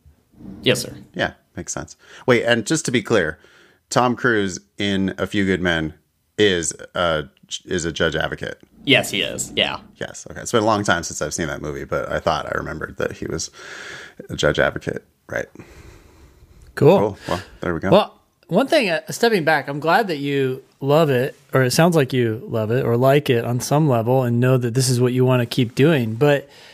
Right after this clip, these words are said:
Speaker 3: did you do anything like this before you even took the L sat? I mean, ha-,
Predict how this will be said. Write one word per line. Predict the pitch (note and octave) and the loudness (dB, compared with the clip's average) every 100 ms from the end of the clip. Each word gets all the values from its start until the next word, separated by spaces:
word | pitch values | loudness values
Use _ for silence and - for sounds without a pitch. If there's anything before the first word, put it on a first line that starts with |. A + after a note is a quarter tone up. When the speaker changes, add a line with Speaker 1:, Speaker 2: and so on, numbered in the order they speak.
| - _ _ _ _ _ _ _ E3+ | -20 _ _ _ _ _ _ _ -4
Speaker 3:
did | C#3+ F3 | 2 4
you | E3 B3+ | 4 4
do | C4 C#4 B3 | 4 4 4
anything | D#3+ F3+ A3 A3 G#3+ G#3 G3+ G3 F3+ F3+ F#3 G3+ F3+ | 2 2 4 4 4 4 4 2 0 -6 0 2 4
like | D#3+ E3 | 4 2
this | E3 F#3 | 2 0
before | - C#3+ - - D#3 E3+ | 0 -2 -2 2 4 4
you | E3 | 4
even | D#3 C#3+ C3 | 2 2 -2
took | A#2 D3 | -2 -4
the | - | 0
L | A#2+ D3 | 0 0
sat? | - G#3+ A3 - | -2 -2 -4 -4
I | C#3+ | 0
mean, | D3+ C#3 | 2 2
ha-, | B2 F3+ D#3 - | 2 0 0 -10